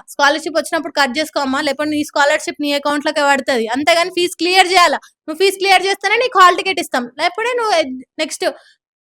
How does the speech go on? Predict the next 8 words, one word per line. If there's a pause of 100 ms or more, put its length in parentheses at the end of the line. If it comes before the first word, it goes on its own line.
ఏమంటారు,
ఎగ్జామ్
రాయడానికి
పర్మిషన్
ఉంటుంది,
అది
అని.
ఇప్పుడు,